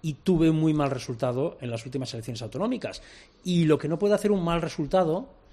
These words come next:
es hacerte perder la convicción no solo en ti mismo y en tu equipo,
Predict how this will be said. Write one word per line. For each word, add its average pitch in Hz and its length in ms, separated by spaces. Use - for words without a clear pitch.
es 185 420
hacerte 139 340
perder 170 380
la 190 300
convicción 139 400
no 214 80
solo 254 180
en 202 100
ti 156 120
mismo 214 260
y 160 80
en 143 80
tu 123 80
equipo, 123 400